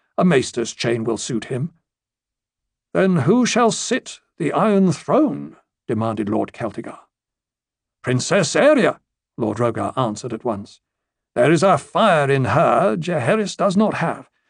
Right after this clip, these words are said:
She is young, but I can continue as her hand, shape her, guide her, teach her all she must know. She has the stronger claim. Her mother and father were King Aenys's first and second born. Jaehaerys was fourth."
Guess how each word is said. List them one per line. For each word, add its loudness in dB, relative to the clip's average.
She 0
is 2
young, 4
but 2
I 4
can -4
continue 0
as -4
her -2
hand, -2
shape -2
her, 0
guide 2
her, 2
teach 2
her 4
all 4
she 2
must 0
know. -6
She 0
has 0
the 0
stronger 2
claim. -4
Her 4
mother 4
and 2
father 0
were 0
King 2
Aenys's 2
first 0
and 2
second 0
born. 0
Jaehaerys -2
was -4
fourth." -4